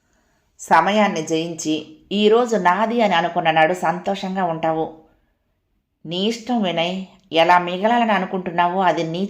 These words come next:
ఛాయిస్." వినయ్లో చలనం, కళ్ళల్లో తడి. తండ్రి వైపు కృతజ్ఞతగా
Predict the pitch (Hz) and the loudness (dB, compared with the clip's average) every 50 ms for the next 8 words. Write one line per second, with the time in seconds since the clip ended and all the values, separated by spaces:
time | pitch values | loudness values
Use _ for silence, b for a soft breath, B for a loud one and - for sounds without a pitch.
0 | - 208 196 190 160 156 156 - - - _ _ _ _ _ _ _ _ _ _ | -6 -6 -6 -6 -6 -6 -8 -12 -18 -20 _ _ _ _ _ _ _ _ _ _
1 | _ _ _ _ _ _ _ _ _ _ _ _ _ _ _ _ - 160 165 165 | _ _ _ _ _ _ _ _ _ _ _ _ _ _ _ _ -6 -2 -2 0
2 | 165 180 185 180 170 165 170 170 - - 160 151 160 156 160 156 160 - - - | 0 0 -2 -2 -2 -2 -2 -2 -2 -4 -4 -4 -4 -4 -4 -4 -6 -6 -10 -16
3 | _ _ _ _ - 180 185 202 220 220 202 175 170 170 170 165 160 165 165 - | _ _ _ _ -2 -2 0 0 0 0 0 0 0 0 0 0 0 0 -4 -6
4 | - - - _ _ _ _ _ _ _ _ _ _ _ _ _ - 160 160 180 | -8 -14 -20 _ _ _ _ _ _ _ _ _ _ _ _ _ 2 2 2 2
5 | 180 190 190 180 156 151 - 160 151 160 165 160 175 165 190 196 190 190 190 | 0 -2 0 0 0 0 0 -2 -4 -4 -4 -4 -6 -4 -4 -4 -4 -4 -4